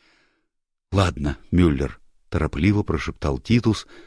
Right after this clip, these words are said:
которого всё случившееся вывело из полусонного, вялого состояния, одолевавшего его в последние дни. Пункт первый.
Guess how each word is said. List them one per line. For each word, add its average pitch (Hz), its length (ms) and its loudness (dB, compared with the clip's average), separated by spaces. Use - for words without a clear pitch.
которого 110 460 0
всё - 240 -2
случившееся 104 1000 0
вывело 117 440 2
из 92 180 0
полусонного, 110 1080 0
вялого 92 480 0
состояния, 78 1000 0
одолевавшего 80 920 0
его 101 200 -2
в - 120 -12
последние 71 640 -2
дни. 64 340 -6
Пункт - 340 0
первый. 62 420 -4